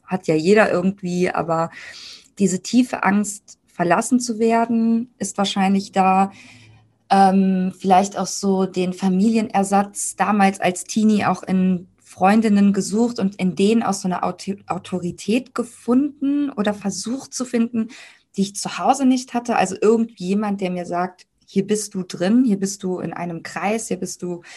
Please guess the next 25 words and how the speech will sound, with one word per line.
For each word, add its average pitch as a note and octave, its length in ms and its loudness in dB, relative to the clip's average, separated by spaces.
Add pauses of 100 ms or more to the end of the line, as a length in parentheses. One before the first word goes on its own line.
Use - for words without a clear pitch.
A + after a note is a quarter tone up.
(140)
in - 120 0
einem F#3+ 280 4
System. G#3 480 -2
Man G3 100 -2
versucht F#3+ 320 -8
ja F#3+ 100 -6
irgendwo F3 280 -6 (180)
dazu E3 320 -12
zu G#3+ 220 -10
gehören. A3 520 -4 (1000)
Und G3+ 640 2 (300)
ich - 280 -6
glaube, A3 500 6
dass G#3 200 0
ich G3+ 140 -4
mich G#3 180 -2
von G3 100 2
diesem G3 840 4 (120)
Glaubenssatz G3+ 760 2
lange G3+ 320 2
gar F#3+ 180 2
nicht G3 240 0
lösen G#3 300 2
konnte F#3 420 -4
und F#3 340 -4